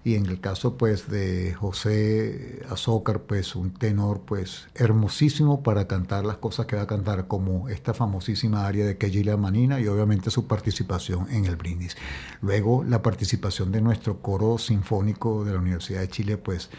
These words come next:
es realmente no cantando solamente El Brindis o este coro por acá, son grandes momentos corales. El de, el de Caballería Rusticana,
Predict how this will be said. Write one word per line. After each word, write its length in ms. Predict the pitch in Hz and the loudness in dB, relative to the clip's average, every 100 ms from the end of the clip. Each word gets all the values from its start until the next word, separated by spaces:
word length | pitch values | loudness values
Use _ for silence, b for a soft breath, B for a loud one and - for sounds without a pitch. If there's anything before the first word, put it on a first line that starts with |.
| B B B B - | B B B B 4
es 140 | 127 | 6
realmente 560 | 135 139 151 147 139 160 | 8 8 8 6 4 6
no 240 | 131 135 | 6 8
cantando 720 | 151 139 139 139 135 147 147 B B B | 6 4 6 8 8 6 4 B B B
solamente 560 | - 160 139 139 135 143 | 4 6 8 6 6 6
El 80 | 135 | 6
Brindis 640 | 123 135 135 131 139 135 | 8 10 10 10 6 4
o 340 | 113 110 110 | 2 2 0
este 360 | 123 107 - 135 | -2 -2 0 2
coro 280 | 135 127 123 | 4 6 6
por 160 | 127 | 4
acá, 240 | 110 107 98 | 2 0 -2
son 340 | - 107 107 101 - | 0 0 0 -2 -6
grandes 720 | 127 110 127 135 143 147 123 | -6 4 8 10 8 6 4
momentos 460 | 120 113 117 123 | 4 6 4 2
corales. 580 | 131 113 104 98 85 - - | 0 -2 0 -2 -4 -8 -4
El 200 | 117 107 | -2 0
de, 440 | 104 98 98 92 - b b b b b b b - | 0 0 -2 -4 -8 b b b b b b b -14
el 240 | - 107 98 | -4 -4 -2
de 140 | 107 | -2
Caballería 460 | 98 107 101 95 101 | 0 2 2 -2 0
Rusticana, 640 | 123 139 135 120 123 143 | 0 -2 2 4 4 0